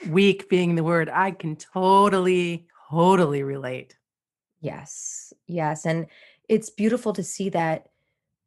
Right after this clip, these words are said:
Speaker 1: we're rewriting that paradigm right now. It is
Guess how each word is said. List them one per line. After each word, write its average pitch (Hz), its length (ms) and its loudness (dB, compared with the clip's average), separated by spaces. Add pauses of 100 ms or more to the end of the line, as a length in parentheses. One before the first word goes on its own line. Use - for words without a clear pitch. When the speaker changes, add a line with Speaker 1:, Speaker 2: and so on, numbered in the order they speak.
(340)
Speaker 1:
we're 185 280 -4
rewriting 185 480 0
that 156 160 -2
paradigm 147 600 -4 (260)
right 160 220 -2
now. 147 360 -8
It 170 120 -4
is 160 140 -4